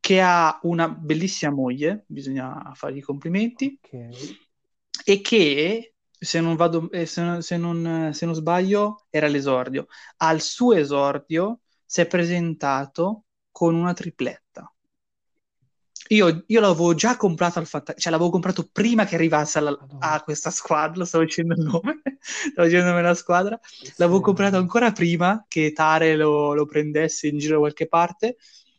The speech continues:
Speaker 1: L'ho messo dentro contro il Palermo e mi ha fatto questa bellissima tripletta. E io ero stracontento. Ho scoperto un fenomeno, sono fortissimo.
Speaker 2: Aspetta, però mi hai dato un indizio, mi hai dato un indizio enorme,
Speaker 1: Eh,
Speaker 2: hai
Speaker 1: infatti,
Speaker 2: detto
Speaker 1: ho dato anche
Speaker 2: Tare,
Speaker 1: questo
Speaker 2: quindi poi
Speaker 1: indizio
Speaker 2: la Lazio.
Speaker 1: incredibile, vero?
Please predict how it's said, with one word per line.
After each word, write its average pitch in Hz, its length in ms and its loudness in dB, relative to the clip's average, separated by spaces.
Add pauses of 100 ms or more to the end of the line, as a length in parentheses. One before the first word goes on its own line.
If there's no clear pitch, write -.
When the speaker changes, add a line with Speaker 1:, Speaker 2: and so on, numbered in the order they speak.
(280)
Speaker 1:
L'ho 160 60 4
messo 214 300 2
dentro 190 340 4
contro 160 400 -2
il 147 100 -8
Palermo 143 880 -2
e 190 140 -4
mi 196 80 0
ha 190 40 -2
fatto 165 300 -6
questa 165 240 -8
bellissima 143 520 -6
tripletta. - 600 -12 (560)
E 160 100 2
io 156 300 6
ero 151 140 0
stracontento. 143 640 -4 (180)
Ho 123 140 -12
scoperto 131 460 -10
un 127 60 -14
fenomeno, 165 800 0
sono 151 180 -6
fortissimo. 175 840 -2 (1500)
Speaker 2:
Aspetta, 139 320 -10
però 175 160 -4
mi 185 100 -4
hai 156 60 -2
dato 147 200 -2
un 151 60 -4
indizio, 151 460 -6 (120)
mi 143 140 -10
hai 147 60 -2
dato 143 160 0
un 147 100 -4
indizio 151 360 -8
enorme, 147 260 -2
Speaker 1:
Eh, 147 40 2
Speaker 2:
hai - 20 2
Speaker 1:
infatti, 135 160 -2
Speaker 2:
detto 135 180 -2
Speaker 1:
ho - 40 2
dato 143 140 0
anche 135 120 2
Speaker 2:
Tare, 131 40 -2
Speaker 1:
questo 143 280 -2
Speaker 2:
quindi - 0 -
poi - 100 -2
Speaker 1:
indizio 151 320 -4
Speaker 2:
la - 60 -2
Lazio. - 0 -
Speaker 1:
incredibile, 160 560 0
vero? 165 320 2